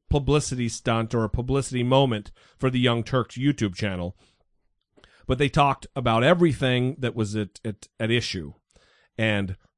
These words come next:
I do want to play one clip from it, which is Brittany's favorite quote from the entire thing.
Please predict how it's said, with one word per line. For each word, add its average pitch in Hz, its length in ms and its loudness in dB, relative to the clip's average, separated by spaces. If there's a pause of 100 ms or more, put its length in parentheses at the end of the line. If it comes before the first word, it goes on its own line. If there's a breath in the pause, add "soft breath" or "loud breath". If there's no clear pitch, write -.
(360)
I 147 80 2
do 160 160 4
want 175 140 2
to 143 40 -6
play 139 160 -2
one 156 300 2
clip - 280 -4
from 107 200 0
it, 117 120 -4
which 123 180 -6
is 104 140 -4
Brittany's 123 540 0 (200)
favorite 160 360 2
quote 131 380 2
from 120 140 -2
the 117 100 2
entire 127 480 0
thing. 113 540 0